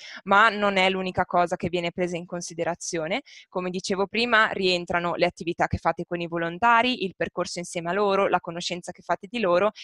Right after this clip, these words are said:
e la conoscenza che noi abbiamo del vostro stile di vita. Quindi davvero non preoccupatevi e siete aperti e fatevi conoscere perché è quello che vogliamo.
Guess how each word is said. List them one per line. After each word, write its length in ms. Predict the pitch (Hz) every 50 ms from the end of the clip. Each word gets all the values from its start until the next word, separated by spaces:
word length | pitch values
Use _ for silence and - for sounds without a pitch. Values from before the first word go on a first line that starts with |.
| - - -
e 100 | - 208
la 120 | 214 208
conoscenza 560 | - 233 226 240 226 - 226 226 226 - 214
che 140 | - - 202
noi 220 | 196 220 240 247
abbiamo 400 | 233 208 180 185 185 180 185 185
del 140 | 180 175 175
vostro 300 | 170 180 175 - - 175
stile 260 | - - - 170 170
di 120 | 170 165 170
vita. 340 | 147 151 160 - 175 170 - - - - - - _
Quindi 220 | - 190 202 196
davvero 520 | 190 202 196 185 196 196 202 202 202 190
non 180 | 175 185 208 214
preoccupatevi 760 | 202 - 233 - - 240 - 247 254 - 320 269 226 202 185 170
e 80 | 196
siete 200 | - - 208 -
aperti 640 | 214 208 - 196 196 214 220 - - 233 220 190 180
e 60 | 175
fatevi 380 | - - 208 214 - 214 202 208
conoscere 580 | - 247 240 214 185 190 - - 214 175 170
perché 220 | 175 190 180 - 180
è 60 | 175
quello 200 | - 180 175 175
che 140 | 175 - 175
vogliamo. 580 | 156 165 170 165 165 170 165 165 170 175 190